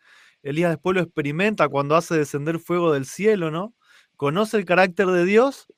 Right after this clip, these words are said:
y Dios se lo lleva al cielo. Digo, sin, con los ciento cuarenta y cuatro mil,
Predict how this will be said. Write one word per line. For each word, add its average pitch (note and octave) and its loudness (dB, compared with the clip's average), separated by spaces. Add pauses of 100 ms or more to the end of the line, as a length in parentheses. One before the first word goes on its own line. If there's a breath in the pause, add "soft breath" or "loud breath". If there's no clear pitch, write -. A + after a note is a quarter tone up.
(140)
y C#3+ -6
Dios F#3 -2
se G3+ -4
lo F3+ -2
lleva F#3 -2
al F3+ 0
cielo. F#3+ 0 (1600)
Digo, C#3+ 0 (580)
sin, C3+ -10 (120)
con C3 -4
los C3+ -6
ciento E3 -4
cuarenta D3 0
y C#3+ -6
cuatro C#3+ 0
mil, F3 -4